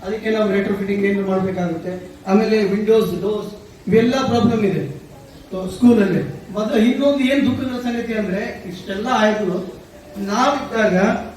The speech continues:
around ಹದಿನೈದು ನೂರು ವಿದ್ಯಾರ್ಥಿಗಳು ಒಂದು ವರ್ಷದಲ್ಲಿ, ಈಗ ನಿಮಗೆ ಬಹಳ ಅಂದ್ರೆ ನೂರು ವಿದ್ಯಾರ್ಥಿಗಳು ಸ್ಕೇ-, ಟೂ ಹಂಡ್ರೆಡ್, only ಟೂ ಹಂಡ್ರೆಡ್. ಇದು ಬಹಳ ದುಃಖಕರ ಸಂಗತಿ ಅನ್ಸಿತ್ತು. ಏನಪ್ಪ ಇಂಥ ದೊಡ್ಡ ಶಾಲೆಯಲ್ಲಿ ಇಂತಿಂಥ ಮಹಾನ್ ವ್ಯಕ್ತಿಗಳು,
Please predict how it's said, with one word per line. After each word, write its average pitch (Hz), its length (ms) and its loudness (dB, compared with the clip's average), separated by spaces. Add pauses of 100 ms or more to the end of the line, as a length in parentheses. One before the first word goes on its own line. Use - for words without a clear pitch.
(160)
around 233 240 2
ಹದಿನೈದು 247 360 4
ನೂರು 247 160 2
ವಿದ್ಯಾರ್ಥಿಗಳು 208 720 -4 (640)
ಒಂದು 196 140 -2
ವರ್ಷದಲ್ಲಿ, 170 400 -2 (480)
ಈಗ 277 220 2 (120)
ನಿಮಗೆ 254 280 0
ಬಹಳ 208 220 -2
ಅಂದ್ರೆ 247 520 0 (720)
ನೂರು 269 240 2
ವಿದ್ಯಾರ್ಥಿಗಳು 254 640 2
ಸ್ಕೇ-, 220 460 -10 (460)
ಟೂ 269 140 -4
ಹಂಡ್ರೆಡ್, 220 440 2 (340)
only 294 320 2
ಟೂ 277 60 2
ಹಂಡ್ರೆಡ್. 240 400 -4
ಇದು 208 140 -4
ಬಹಳ 226 220 0
ದುಃಖಕರ 247 600 -4
ಸಂಗತಿ 220 360 -8
ಅನ್ಸಿತ್ತು. 185 460 -6 (520)
ಏನಪ್ಪ 247 360 2
ಇಂಥ 240 140 0
ದೊಡ್ಡ 254 260 0 (100)
ಶಾಲೆಯಲ್ಲಿ 233 420 -2
ಇಂತಿಂಥ 226 360 -4
ಮಹಾನ್ 220 360 0
ವ್ಯಕ್ತಿಗಳು, 220 760 0